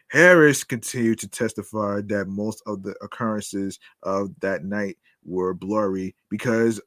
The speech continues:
the group had been drinking at Jenner's home f-, pri-, prior to the alleged assault. "Kelsey,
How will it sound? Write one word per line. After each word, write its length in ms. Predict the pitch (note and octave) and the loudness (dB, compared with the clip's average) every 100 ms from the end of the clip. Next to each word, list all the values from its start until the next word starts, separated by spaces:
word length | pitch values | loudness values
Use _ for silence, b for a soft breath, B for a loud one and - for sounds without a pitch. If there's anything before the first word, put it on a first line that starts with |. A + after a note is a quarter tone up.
| _ A2 | _ -4
the 160 | A2+ | -4
group 360 | A2 A2+ B2+ - | -4 -2 -2 -2
had 400 | A#2 A2+ G#2+ G2+ | 0 2 0 -2
been 260 | G#2+ G#2 | -2 -2
drinking 400 | G2 G#2 G2 G2+ - | -4 -6 -6 -6 -10
at 160 | G2+ F#2+ | -10 -10
Jenner's 440 | - F#2+ F#2+ F#2 | -8 -6 -4 -8
home 500 | - - C#3+ C3 C3 | -10 -2 2 4 2
f-, 200 | A#2+ - _ _ | -4 -12 _ _
pri-, 300 | - A#2 A2+ - _ _ - | -12 0 0 0 _ _ -4
prior 360 | G#2+ A2+ A2 | 0 2 0
to 400 | G2+ - G2+ G2+ b b b b b b - | -4 -6 -4 -4 b b b b b b -8
the 120 | G#2 | -4
alleged 500 | G2+ G#2 F#2+ F#2+ F#2+ - | -4 -4 -4 -6 -8 -10
assault. 500 | - B2+ G2+ - - _ _ _ _ _ _ _ _ _ _ _ _ _ - | -2 0 -2 -6 -20 _ _ _ _ _ _ _ _ _ _ _ _ _ -10
"Kelsey, 920 | - D3 D#3 - D#3+ D#3+ D#3+ D3+ | 4 6 6 4 4 4 4 2